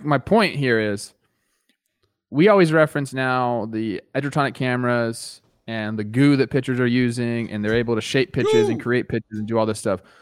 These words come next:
Speaker 1: Why, why aren't the Rockies having their players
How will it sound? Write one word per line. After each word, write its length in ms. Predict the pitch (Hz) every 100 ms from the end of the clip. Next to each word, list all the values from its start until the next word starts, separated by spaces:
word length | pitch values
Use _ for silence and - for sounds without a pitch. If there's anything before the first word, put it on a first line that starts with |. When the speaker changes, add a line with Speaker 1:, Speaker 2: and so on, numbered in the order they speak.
| _ -
Speaker 1:
Why, 280 | 160 254 - - _ _ -
why 220 | 175 277
aren't 200 | 214 202
the 80 | 127
Rockies 480 | 127 135 131 117 -
having 320 | 135 131 120
their 160 | 120
players 600 | 120 - 110 82 67 -